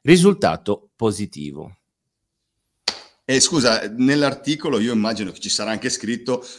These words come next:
Speaker 2: "Risultato positivo, tutto merito di Regione Liguria", perché questa roba è, è, è, è così. Ti ricordi, settimana scorsa, Confindustria a Genova che gliela mena perché i dati non van bene, "colpa vostra, merde,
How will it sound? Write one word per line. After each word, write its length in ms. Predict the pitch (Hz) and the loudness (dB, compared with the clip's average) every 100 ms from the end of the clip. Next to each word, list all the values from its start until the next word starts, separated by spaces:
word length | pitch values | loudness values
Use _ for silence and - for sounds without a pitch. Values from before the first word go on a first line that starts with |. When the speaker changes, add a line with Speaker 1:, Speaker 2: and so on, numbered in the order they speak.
| - | -2
Speaker 2:
"Risultato 560 | 123 135 143 170 - | 0 2 2 0 -2
positivo, 720 | - 131 156 123 151 139 - - | -4 -4 -2 2 2 2 -2 -4
tutto 460 | 135 160 - 147 | -2 0 0 2
merito 400 | 110 127 151 127 | 2 2 0 0
di 100 | 113 | 0
Regione 300 | 107 104 113 | -2 -2 -2
Liguria", 580 | 101 107 117 80 78 - - - - _ | -2 0 -2 -2 -8 -12 -20 -20 -20 _
perché 320 | 117 - 131 | -8 -2 -2
questa 300 | 131 117 113 | -2 -4 -2
roba 420 | 120 131 127 110 | 0 4 4 2
è, 380 | 90 90 87 87 | -2 -4 -4 -6
è, 220 | - 85 | -6 -6
è, 220 | - 80 - | -6 -8 -8
è 160 | 78 | -10
così. 180 | 104 110 | -8 -8
Ti 80 | 107 | -6
ricordi, 320 | 104 135 92 | -4 -4 -2
settimana 400 | - 131 127 139 | -6 -4 -2 0
scorsa, 760 | - 123 139 120 143 143 - - | -2 -2 -2 -2 0 -2 -2 -10
Confindustria 880 | 101 98 107 107 120 120 120 107 107 | -8 -4 -2 0 0 -2 -4 -4 -4
a 40 | |
Genova 460 | 98 110 117 113 101 | -2 -2 -2 -2 -4
che 100 | 98 | -4
gliela 180 | 101 104 | -4 -2
mena 400 | 104 110 107 104 | -2 0 -2 -4
perché 220 | 101 98 | -6 -8
i 80 | 90 | -4
dati 340 | 104 104 101 | -4 -4 -6
non 140 | 98 | -6
van 200 | 98 110 | -4 -2
bene, 280 | 101 117 113 | -2 -2 -4
"colpa 380 | - 107 - 107 | -6 -8 -4 -4
vostra, 500 | 101 107 101 - 92 | -2 -2 -4 -6 -8
merde, 640 | 101 110 104 92 98 90 | -6 -4 -4 -4 -4 -4